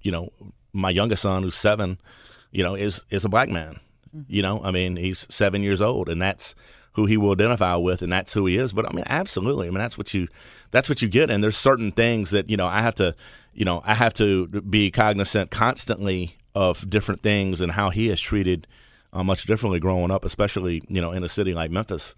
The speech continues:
Speaker 2: Mm-hmm.
Speaker 1: Um, it, it's very, very different. Um, you know, and every, you know, maybe, maybe once a year, I'll, you know, something I'll say, "Oh man,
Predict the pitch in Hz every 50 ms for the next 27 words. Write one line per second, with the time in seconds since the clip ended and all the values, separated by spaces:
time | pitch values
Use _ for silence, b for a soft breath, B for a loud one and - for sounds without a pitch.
0 | _ _ - 143 147 147 147 143 135 151 - 98 92 90 87 90 90 107 98 -
1 | 117 113 98 87 92 87 78 107 107 113 117 113 107 85 90 104 104 101 90 80
2 | 101 104 - - 82 71 71 - 87 87 85 85 85 82 82 78 - 107 101 92
3 | 90 104 110 101 123 135 151 139 - - 135 147 135 120 131 123 113 127 139 131
4 | 117 - 104 107 123 135 117 104 107 - - 92 87 92 104 113 101 92 101 104
5 | 98 - - 98 90 82 85 - - 107 98 104 92 82 82 92 98 - 82 78
6 | 82 - - 90 82 98 107 98 82 78 76